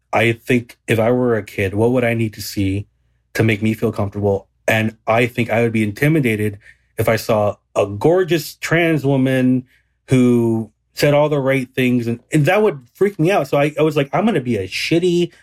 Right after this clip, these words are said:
sloppy, lazy, uh, trans woman," 'cause women are allowed to be shitty, lazy, whatever.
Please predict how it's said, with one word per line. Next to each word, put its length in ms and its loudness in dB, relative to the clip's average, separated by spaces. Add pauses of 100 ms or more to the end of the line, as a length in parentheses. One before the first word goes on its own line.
(160)
sloppy, 960 0 (100)
lazy, 880 2 (640)
uh, 220 2
trans 360 0
woman," 360 2
'cause 280 -6 (140)
women 340 2
are 120 2
allowed 240 0
to 40 -20
be 140 -4
shitty, 640 -2
lazy, 600 0
whatever. 560 -2